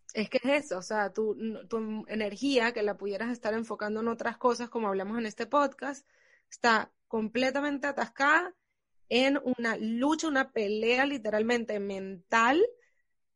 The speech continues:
en una realidad que no puedes cambiar. Y eso pasa con todo. O sea, yo lo veo en mi, en mis terapias con todo. Con un matrimonio que no funcionaba desde un principio,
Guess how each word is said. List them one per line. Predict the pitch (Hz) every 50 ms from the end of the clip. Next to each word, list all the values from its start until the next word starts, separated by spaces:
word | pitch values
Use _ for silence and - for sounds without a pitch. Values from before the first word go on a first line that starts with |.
| _ _ _
en | - 233 240 240
una | 240 254 269 285
realidad | 262 277 285 262 233 254 269 254
que | 254 226
no | 214 202
puedes | 214 214 202 -
cambiar. | - 202 190 185 185 185 180 180 175 -
Y | - 240 240 226
eso | 220 - 262 254
pasa | 269 262 302 311
con | 294 233 202 196 175
todo. | 226 226 208 190 180
O | 175
sea, | - - 214
yo | 202 196 214
lo | 220 220 226
veo | 240 247 262 269
en | 269 277
mi, | 277 254 -
en | 226 220 214
mis | 196 -
terapias | - 208 208 214 226 214 262 294 294 294
con | - 220 202 196 180
todo. | 202 208 185 - -
Con | - - 208 214 208
un | 208
matrimonio | 220 240 240 240 214 220 214 214 220 240 262 247
que | 233 208
no | 202 202
funcionaba | - 240 240 - 220 202 202 208 220
desde | 226 202 208
un | 208 190
principio, | 214 208 214 208 - - 240 247 247 - 247 254 285 339 359